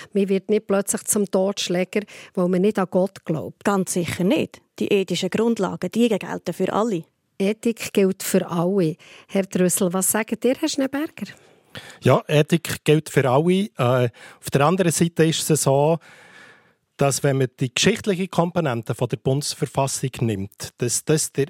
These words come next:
Speaker 3: einigende Faktor ist gewesen, damals im Sonderbundskrieg, nach dem Sonderbundskrieg, dass die Bundesverfassung, der Bundesstaat gegründet worden ist, dass Katholiken und Reformierte unter dem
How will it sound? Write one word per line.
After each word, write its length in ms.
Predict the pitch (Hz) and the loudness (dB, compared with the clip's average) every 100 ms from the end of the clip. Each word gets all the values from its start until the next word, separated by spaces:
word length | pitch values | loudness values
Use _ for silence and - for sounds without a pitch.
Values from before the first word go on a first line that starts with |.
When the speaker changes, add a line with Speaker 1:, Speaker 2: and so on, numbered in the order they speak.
| - | 0
Speaker 3:
einigende 720 | 143 170 190 185 175 170 - | 2 2 2 -2 -2 -4 -6
Faktor 800 | - - 135 160 - - 156 160 | -14 -2 0 0 -4 -4 0 0
ist 200 | 156 - | -2 -4
gewesen, 380 | - 143 147 147 | -2 -2 -2 -2
damals 600 | 139 139 143 139 143 - | -2 0 0 0 0 -2
im 120 | 131 | -4
Sonderbundskrieg, 1000 | 120 131 143 139 147 143 - 135 135 139 | 0 0 -2 -2 -2 -2 -4 -4 -4 -2
nach 140 | 156 180 | -2 0
dem 80 | |
Sonderbundskrieg, 960 | 156 143 139 147 - 135 - - 127 131 | 0 -2 -2 -6 -4 -4 -6 -4 -4 -4
dass 140 | 123 - | -6 -6
die 80 | - | -2
Bundesverfassung, 920 | 143 156 - 139 - 135 - - 131 - - - - - 139 | -2 -2 -6 -8 -4 -4 -4 -6 -6 -8 -20 -20 -20 -8 -6
der 40 | |
Bundesstaat 840 | - 147 156 147 - 131 131 135 - | 0 0 0 -4 -2 -2 -2 -2 -2
gegründet 420 | 135 147 147 - | -2 -2 -6 -4
worden 340 | 131 135 135 | -2 0 -2
ist, 180 | 131 - | -4 -4
dass 180 | 117 - 117 - | -6 -4 -8 -4
Katholiken 840 | 120 - 127 156 196 - 165 175 | -4 -2 -2 -2 -4 -2 -2 -2
und 220 | 131 127 | -4 -2
Reformierte 800 | 123 - 123 131 165 - 175 170 - - _ | -4 -4 -6 -4 -4 -4 -6 -6 -12 -20 _
unter 280 | 190 202 226 | 0 2 0
dem 400 | 214 156 120 110 | -2 -4 -4 -6